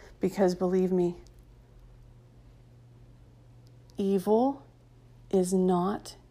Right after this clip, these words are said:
a political party. The seven deadly sins, one is greed. And greed, my friends, is what has been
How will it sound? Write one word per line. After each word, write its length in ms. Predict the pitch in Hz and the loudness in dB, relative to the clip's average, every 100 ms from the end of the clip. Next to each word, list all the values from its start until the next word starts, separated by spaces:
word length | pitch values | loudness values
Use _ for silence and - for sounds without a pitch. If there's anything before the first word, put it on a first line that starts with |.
| - | -4
a 100 | 185 | -4
political 640 | - 185 185 185 - 180 | -2 0 2 2 -4 -10
party. 680 | - - 175 160 - 202 - - - - - - - - - - - - - - - - - - - _ - - - - _ - - - - - - - - - | -10 -6 -4 -4 -8 -14 -20 -20 -20 -20 -20 -20 -20 -20 -20 -20 -20 -20 -20 -20 -20 -20 -20 -20 -20 _ -20 -20 -20 -20 _ -20 -20 -20 -20 -20 -20 -20 -20 -14
The 100 | - | -12
seven 500 | 185 - 196 220 233 | -10 -2 2 4 4
deadly 340 | 208 196 190 190 | 4 2 2 -2
sins, 640 | - 175 170 165 165 - - - - - - - - - - - | -2 -2 -2 -2 -6 -10 -16 -20 -20 -20 -20 -20 -20 -20 -20 -6
one 280 | 190 202 | -2 2
is 160 | 185 190 | 2 0
greed. 600 | - 180 170 175 175 180 - - - _ - _ _ _ - - | -2 -2 0 2 -2 -6 -18 -20 -20 _ -20 _ _ _ -20 -10
And 200 | - 175 | 0 0
greed, 480 | 165 165 170 180 180 - | 2 -2 0 0 -2 -8
my 140 | 185 | -8
friends, 420 | 170 185 170 170 | -6 -4 -2 -2
is 240 | 175 165 165 | -4 -8 -6
what 340 | 165 165 - - - - - - - | -4 -2 -4 -12 -20 -20 -20 -20 -20
has 240 | - 185 170 | -6 -6 -4
been 300 | - 170 | -4 -4